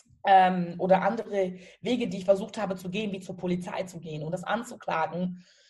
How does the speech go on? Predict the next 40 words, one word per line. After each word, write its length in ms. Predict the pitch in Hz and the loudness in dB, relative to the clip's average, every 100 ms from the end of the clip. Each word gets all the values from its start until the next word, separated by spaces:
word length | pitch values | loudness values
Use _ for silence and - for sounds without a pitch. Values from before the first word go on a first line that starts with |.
| _ - | _ -10
haben 300 | 175 240 233 | 0 0 0
schon 440 | 233 226 226 226 - | -2 0 0 -2 -4
einfach 540 | 190 196 247 240 233 208 | 0 0 2 0 0 4
oder 140 | 190 | 4
sind 180 | 185 220 | 4 -2
daran 240 | 190 185 | -2 -2
gescheitert, 640 | 180 - 180 190 175 180 - _ _ _ _ | -4 2 2 4 4 2 -2 _ _ _ _
dass 480 | 175 170 170 - - _ - | 4 4 2 -10 -20 _ -2
es 180 | 180 | 4
oftmals 460 | - 208 - 185 185 | 4 4 2 -2 -4
hieß, 500 | - 185 180 - - _ _ _ | -6 -4 -4 -8 -18 _ _ _
„Ach, 280 | - - - - | -18 -16 -18 -20
das 120 | - | -18
ist 140 | 180 185 | -8 -6
doch 100 | 180 | -2
nur 140 | 185 | 2
eine 280 | 180 170 180 - | 4 2 -2 -10
Meilenverschiedenheit 920 | - 185 208 202 202 - 190 190 190 185 | -6 0 0 -2 -8 -8 -12 -10 -10 -10
zwischen 300 | 208 226 247 | -14 -14 -14
Kindern.“ 800 | - 220 220 220 220 220 220 - - - - | -12 -10 -8 -6 -6 -4 -6 -12 -20 -20 -4
Und 140 | 220 | -2
es 200 | 214 - - | -2 -4 -14
sind 340 | 190 233 247 247 - - | -2 2 2 0 -8 -2
jetzt 400 | 214 277 - _ | 2 2 0 _
aus 260 | 190 190 - _ | 0 0 -10 _
dem 140 | 185 180 | -2 0
Blick 320 | 220 247 - - | -2 -2 -8 -6
einer, 500 | 180 180 175 170 - | -2 2 2 0 -2
ähm, 360 | 180 170 170 170 | -4 -2 -4 -2
erwachsenen 440 | 175 185 185 185 | -2 -4 -6 -6
Frau 340 | 180 - 196 208 | -6 0 2 2
auch 140 | - | 0
einfach 460 | - 170 175 190 190 | -6 -4 2 2 2
ganz 180 | 190 202 | -4 -2
klar 140 | 190 | 0
daran 180 | 185 180 | 0 0
gescheitert, 280 | - 190 180 | -4 -6 -4
dass 120 | 170 | -10
es 120 | - | -14
kein 580 | - 208 233 262 262 - | -4 0 2 0 -4 -14